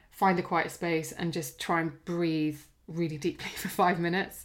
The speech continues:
It sounds weird, but it just resets the system. But there are so many resources out there for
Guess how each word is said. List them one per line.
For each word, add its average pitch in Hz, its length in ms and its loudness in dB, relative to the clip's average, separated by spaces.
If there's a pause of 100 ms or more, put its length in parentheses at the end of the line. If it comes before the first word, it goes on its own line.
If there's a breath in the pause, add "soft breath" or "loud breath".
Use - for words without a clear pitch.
It - 140 -4
sounds 185 300 4
weird, 160 380 2 (380 loud breath)
but 202 100 0
it - 80 -2
just - 180 -2
resets 175 440 0
the 175 80 -4
system. 156 560 -6 (380 loud breath)
But - 100 -8
there 196 160 6
are 190 40 4
so 214 240 4
many 202 220 2
resources 165 580 0
out 151 180 -4
there 156 360 0
for 165 460 2